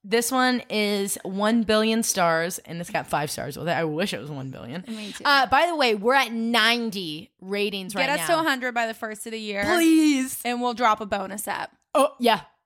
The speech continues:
Speaker 1: Okay, that's the deal. We'll drop a bonus if you do that. Drop a B.
Speaker 2: Thank you.
Speaker 1: Okay.
Speaker 2: Drop a, drop a bonus on this bitch.
Speaker 1: <laughs> It says, "If you like conspiracies, paranormal, and true crime, this podcast is for you.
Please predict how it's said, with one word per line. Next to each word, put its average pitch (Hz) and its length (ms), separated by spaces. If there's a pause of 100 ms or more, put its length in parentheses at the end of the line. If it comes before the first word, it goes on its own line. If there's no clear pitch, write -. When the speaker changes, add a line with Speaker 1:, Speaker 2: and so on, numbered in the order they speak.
(100)
Speaker 1:
Okay, 226 160
that's 202 280
the 214 80
deal. 170 260 (120)
We'll 190 160
drop 185 220
a 185 60
bonus 160 520 (320)
if 185 120
you 185 80
do 165 140
that. 151 240 (360)
Drop 190 220
a 175 60
B. 151 100
Speaker 2:
Thank 254 260
you. 247 220 (260)
Speaker 1:
Okay. 208 140
Speaker 2:
Drop 147 180
a, 185 60 (460)
drop 226 160
a 214 60
bonus 220 400
on 202 100
this 196 140
bitch. 196 420
Speaker 1:
<laughs> 679 480 (1040)
It 294 140
says, 226 340 (360)
"If - 160
you 254 100
like 247 180
conspiracies, 262 760
paranormal, 196 680
and 180 140
true 196 180
crime, 170 360
this 170 180
podcast 156 720
is 147 180
for - 160
you. 147 380